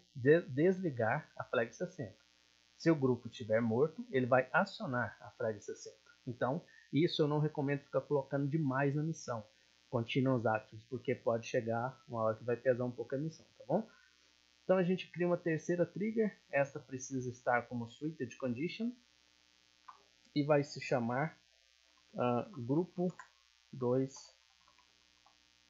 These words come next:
Renasce. Ah,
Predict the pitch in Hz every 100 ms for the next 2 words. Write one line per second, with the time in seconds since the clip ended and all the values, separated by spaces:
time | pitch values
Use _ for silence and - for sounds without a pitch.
0 | _ 120 120 139 120 117 - - - _
1 | _ _ _ _ _ _ _ _ _ _
2 | _ - 117 113 104 139